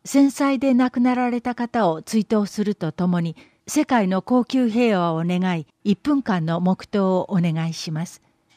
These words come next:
日時、三月十日金曜午後二時。問い合わせ、総務課総務係、本庁舎三階。電話五二七三三五零五、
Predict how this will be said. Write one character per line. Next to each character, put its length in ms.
日 320
時、 160
三 260
月 280
十 180
日 180
金 300
曜 320
午 160
後 180
二 180
時。 180
問 180
い 40
合 120
わ 100
せ、 220
総 180
務 200
課 200
総 280
務 140
係、 420
本 220
庁 180
舎 160
三 300
階。 200
電 220
話 260
五 240
二 240
七 300
三 360
三 300
五 240
零 220
五、 280